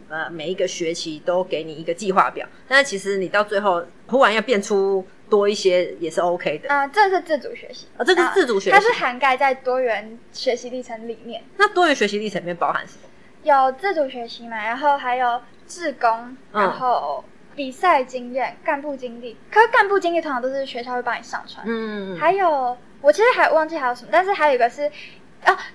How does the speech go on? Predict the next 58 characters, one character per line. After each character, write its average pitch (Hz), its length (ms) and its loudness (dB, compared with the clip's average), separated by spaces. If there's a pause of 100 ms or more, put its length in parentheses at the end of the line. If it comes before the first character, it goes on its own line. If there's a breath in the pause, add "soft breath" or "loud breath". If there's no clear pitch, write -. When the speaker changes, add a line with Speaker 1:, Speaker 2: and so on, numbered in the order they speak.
(100)
Speaker 2:
检 269 240 2
定 359 240 -2
证 262 240 2
照， - 480 -2
然 240 140 -8
后 269 140 -4
跟 247 540 -2
Speaker 1:
嗯。 - 20 -10
Speaker 2:
其 233 200 -10
他 277 180 2
多 262 140 2
元 226 160 -2
表 - 180 -4
现。 - 300 -10
Speaker 1:
比 349 100 -6
赛 247 380 4
之 165 180 -16
类 156 180 -6
的。 - 60 -20 (380)
Speaker 2:
但， 339 120 8
呃， 330 40 8
Speaker 1:
哦。 - 20 -4
Speaker 2:
比 330 140 0
赛 494 160 0
跟 403 160 2
检 - 180 0
定 269 140 -8
证 262 100 -4
照 233 120 -4
是 240 160 -4
分 - 0 -
开。 240 80 0
Speaker 1:
哦， - 20 -2
比 196 80 0
赛 220 160 2
跟 208 140 0
检-， 175 180 -4 (180)
嗯。 175 200 -14
Speaker 2:
对， - 200 -2
但 415 100 8
是 480 60 2 (560)
通 370 240 2
常 247 320 -6 (420 soft breath)
营 277 220 -4
队 320 220 6
那 311 140 0
种 233 200 0
我 226 60 -8
们 220 100 -10
都 240 80 -4
会 269 120 2
丢 240 320 0
到 233 400 2
其 - 260 -14
他 240 220 -6
多 240 180 -6
元 214 180 -10
表 226 140 -10